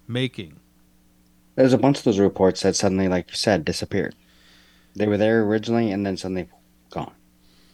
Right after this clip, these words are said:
Speaker 1: There's a lot of time discrepancies. And look, I'm gonna give leeway on that because when you're, you know, when you're working at a chaotic scene like that,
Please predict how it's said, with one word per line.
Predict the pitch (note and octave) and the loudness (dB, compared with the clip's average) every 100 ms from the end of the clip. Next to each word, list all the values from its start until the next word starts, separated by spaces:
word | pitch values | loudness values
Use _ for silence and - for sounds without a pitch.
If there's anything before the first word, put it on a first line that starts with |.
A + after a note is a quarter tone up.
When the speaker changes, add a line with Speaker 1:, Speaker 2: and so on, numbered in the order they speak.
| _ _ C3+ | _ _ -2
Speaker 1:
There's | D3+ C3 | 0 2
a | |
lot | D3+ D#3+ | 4 4
of | E3+ | 2
time | - D#3 D#3+ E3+ | 0 -2 0 -2
discrepancies. | A#2+ - D#3 D3+ D3+ - D3+ D3+ D3 C3+ - - _ _ _ _ _ _ _ - | -6 2 2 2 -4 -2 0 2 2 0 -8 -16 _ _ _ _ _ _ _ -2
And | A3+ A3+ G3+ - | 0 0 -2 0
look, | E3+ - - | 2 2 0
I'm | F#3 | 2
gonna | G#3+ | 4
give | F3+ F3 | 4 4
leeway | C3+ D3 D3+ D#3 | 4 4 4 4
on | D#3 D3+ | 4 4
that | D3+ D3+ C3+ | 4 4 2
because | C3+ C#3 B2+ A2 | 0 2 2 0
when | B2+ | -2
you're, | C3 C3 B2+ - | 0 0 -2 -6
you | D#3 | -8
know, | A2+ | -8
when | A2+ C#3+ | -4 4
you're | E3+ | 4
working | D3 C3+ C#3+ D#3 C3+ | 6 6 4 2 2
at | B2+ | 2
a | A#2+ | 2
chaotic | - C3 B2+ B2 | 0 2 2 0
scene | - B2 B2 | -2 -4 -2
like | A#2+ B2 B2 | -2 -2 0
that, | A#2+ B2 B2 | 2 2 -2